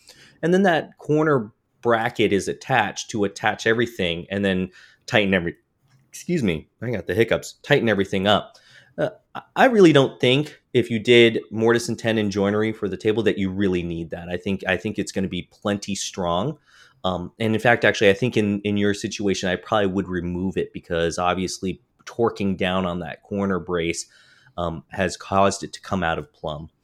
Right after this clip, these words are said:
Uh, in terms of the strength of the tenon now that you did put that corner brace in there, I, I just don't know. I, I, I don't know because I don't see it in front of me,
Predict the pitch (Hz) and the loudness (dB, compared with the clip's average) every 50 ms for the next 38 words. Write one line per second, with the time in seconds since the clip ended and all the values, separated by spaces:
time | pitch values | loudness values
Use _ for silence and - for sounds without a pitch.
0 | _ _ _ _ - - _ _ _ 104 101 95 - - _ _ _ _ _ _ | _ _ _ _ -20 -20 _ _ _ 2 2 2 2 -2 _ _ _ _ _ _
1 | _ - 135 135 131 - - 151 151 165 180 180 190 190 151 156 143 131 127 120 | _ 2 4 4 4 2 0 0 2 2 2 2 2 2 4 4 6 6 6 4
2 | 117 117 110 - - _ - 120 110 107 - - - - - - 120 113 117 120 | 2 -6 -10 -12 -16 _ -8 0 0 0 0 0 -4 -6 -6 -4 0 2 2 4
3 | 127 131 131 131 - - - - - 113 110 107 110 107 101 - - - - 123 | 2 2 0 -4 -8 -16 -20 -8 0 2 2 2 2 0 -6 -8 -10 -6 -2 0
4 | 117 110 104 101 98 98 95 98 107 110 120 117 107 - 104 101 - - 98 107 | 0 2 2 0 0 2 4 4 4 4 4 2 0 -2 -4 -6 -4 -4 -4 -4
5 | - - - 170 165 170 160 151 - - - 165 170 175 170 160 170 - _ _ | -4 -2 -4 -4 0 0 -2 -4 -4 -6 -4 -4 -2 -2 -2 -4 -6 -14 _ _
6 | _ _ _ _ _ - 160 165 170 170 - - 180 185 185 185 160 - - _ | _ _ _ _ _ -4 0 0 0 0 0 -2 -2 0 0 -2 -2 -6 -10 _
7 | _ 107 110 - - _ _ _ _ 104 120 139 151 139 - - - 110 107 104 | _ -4 -4 -4 -4 _ _ _ _ 2 2 4 4 2 2 4 2 4 4 4
8 | 101 98 95 92 85 78 80 85 - - 98 95 - - 80 - - 98 98 98 | 4 4 4 4 2 0 -4 -6 0 2 2 2 2 0 -8 -2 0 0 2 4
9 | 120 117 120 120 123 110 107 104 - - 113 95 101 95 98 101 101 - - - | 4 4 4 4 4 4 4 2 0 -4 -2 0 2 2 2 0 -2 -4 -8 -8
10 | - 107 104 104 101 95 - - 98 92 95 92 90 90 87 85 - | -4 -2 -4 -4 -4 -6 -8 -4 -2 -2 -2 0 0 0 -2 -2 -4